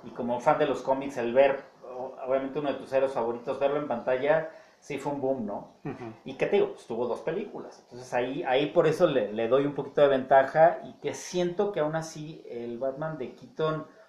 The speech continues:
Speaker 1: fue escuela para los otros Batman que
Speaker 2: Definitivamente.
Speaker 1: subsecuentes, ¿no?
Speaker 2: Ujú.
Speaker 1: Entonces tal vez por eso lo pondría ahí. Y el otro mérito que le doy es que a pesar de no haber tenido un físico parecido a un Bruce Wayne, o un,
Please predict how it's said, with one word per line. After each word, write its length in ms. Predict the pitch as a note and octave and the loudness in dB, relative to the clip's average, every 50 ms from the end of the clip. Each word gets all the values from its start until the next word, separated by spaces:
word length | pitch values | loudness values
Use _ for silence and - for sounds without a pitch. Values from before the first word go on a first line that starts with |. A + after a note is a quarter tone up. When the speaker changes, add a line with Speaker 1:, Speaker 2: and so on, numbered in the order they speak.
| _ _ _ _ _ - - - - - | _ _ _ _ _ -20 -20 -20 -20 -20
Speaker 1:
fue 1600 | - - - C#3 C3+ C#3 D3+ D#3+ E3+ F#3 F#3+ G3 G3 G3 F#3 D#3+ - - - - - - - - - - - - - - - - - | -16 -6 0 4 4 4 6 6 6 4 4 4 2 0 0 -2 -4 -6 -12 -16 -18 -20 -20 -20 -20 -20 -20 -20 -20 -20 -20 -20 -16
escuela 580 | - - - - - C#3 D#3 G3 A3 F#3 - | -16 -16 -14 -8 0 2 6 6 6 6 6
para 200 | - A2 G#2 G2+ | 4 -2 -2 -2
los 200 | G2+ G#2 G2+ - | -4 -6 -8 -8
otros 300 | A#2+ G#2 - A2 G#2 - | -8 -6 -6 -6 -4 -2
Batman 360 | A#2+ A2+ F#2+ - G#2 G2 - - | 0 0 0 -2 -4 -12 -16 -16
que 120 | - - - | -14 -10 -4
Speaker 2:
Definitivamente. 520 | F3 C3+ A#2+ - C3 A#2+ A#2 G#2+ - B2+ | -2 -2 -2 -2 -6 -8 -8 -6 -4 -4
Speaker 1:
subsecuentes, 760 | C3+ B2 A#2+ B2 B2+ C3 - D3+ D#3 D3 - - G2+ F2+ F2 | -2 -2 -2 -4 -4 0 2 2 4 2 2 -2 -4 -6 -6
¿no? 160 | F2+ F2+ G#2+ B2+ | -6 -6 -4 -4
Speaker 2:
Ujú. 60 | D3 | -4
Speaker 1:
Entonces 380 | E3 - - C3+ C3+ D#3 D3+ - - | -6 -6 -6 -6 -6 -6 -6 0 4
tal 200 | E3+ F3+ F#3 F#3 | 4 6 8 6
vez 140 | G3 F#3 | 6 4
por 180 | - - F3+ E3+ | 4 2 2 2
eso 160 | D3+ D#3+ F3 | 4 2 2
lo 140 | E3 D#3+ - | 0 0 -2
pondría 280 | C#3 C3 B2+ C3+ C#3+ D3 | -4 -4 -2 0 2 2
ahí. 360 | D3+ F3 A3 B3 - - - - - - - _ _ - | 2 2 0 -4 -6 -12 -18 -20 -20 -20 -20 _ _ -6
Y 220 | A3 A3+ C4 C#4 | -2 2 6 8
el 120 | C4 G#3 G#3+ | 8 10 8
otro 200 | G#3+ G#3+ A3 G#3+ | 6 6 6 4
mérito 400 | G3+ G3 G3 G#3+ G3+ - G3+ G#3 | 4 4 2 2 2 0 0 0
que 120 | - C#3 | 0 0
le 100 | B2+ B2+ | 0 2
doy 340 | A#2+ C3 C3+ E3 F#3+ G#3 - - - - - - - - - - | 2 2 2 2 0 -2 -4 -12 -16 -20 -20 -20 -20 -20 -14 -8
es 180 | D3+ C#3+ D3 - | -8 -8 -8 -4
que 120 | - G#3 | -4 -4
a 100 | G3+ G3+ | -2 -2
pesar 380 | - C#3 - - D3+ D3 D3 D#3 | -4 -6 -2 2 2 2 2 2
de 100 | D#3 D3 | -2 -4
no 140 | C#3+ D3 D3+ | -4 -2 -2
haber 240 | D3+ D#3+ E3+ E3 - | 0 0 -2 -2 -4
tenido 300 | C#3+ C3+ C3+ C3+ C#3+ D3 | -8 -8 -6 -6 -4 -6
un 100 | C#3+ C3+ | -6 -8
físico 960 | - - D3 C3+ - - - D3+ - - - C#3+ C3 B2+ A#2 A2 G#2 G2 - | -10 -10 -12 -12 -12 -12 -16 -18 -14 -6 0 2 2 2 2 0 -4 -6 -4
parecido 600 | - B2 A2 G#2+ G#2 - - - C3+ B2+ C3 C3+ | -2 -2 0 -2 -2 -6 -8 -8 -8 -2 0 0
a 60 | A#2+ A2 | 0 0
un 180 | A2+ B2 A#2+ | 0 -4 -6
Bruce 240 | B2+ B2 B2 G#2+ G#2+ | -6 -6 -6 -6 -4
Wayne, 480 | G#2+ G#2+ A2 A#2 A#2+ B2+ C3+ C#3+ C3+ - | -4 -2 -2 -2 -2 -4 -4 -6 -6 -4
o 100 | - B2+ C3 | -2 0 0
un, 220 | - E3+ E3+ - | 0 0 -2 -4